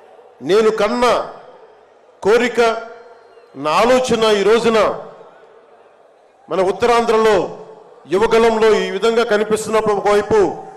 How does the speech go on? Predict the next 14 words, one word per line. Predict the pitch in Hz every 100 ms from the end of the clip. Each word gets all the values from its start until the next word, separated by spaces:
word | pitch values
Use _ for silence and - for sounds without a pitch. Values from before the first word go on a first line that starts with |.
| - - - 180
తెలుగుదేశం | 196 208 214 214 220 202
నాయకులు, | 208 214 220 220
ఇంకోవైపు | 208 208 208 180
జనసేన | 185 208 208 220 214
నాయకులు, | 202 220 220 220 226 220 - - - - - - - _ -
దానికి | 180 208 202
మద్దతుగా | 180 196 240 233 247
మీరందరూ | 214 202 214 220 226 165 - - - - -
రావడం | - 196 233 226
నాకు | 214 175
నిజంగా | 180 190 190 196
చాలా | 180 175
ఆనందం | 170 170 175 170
కలిగిస్తుంది. | 151 143 139 - 101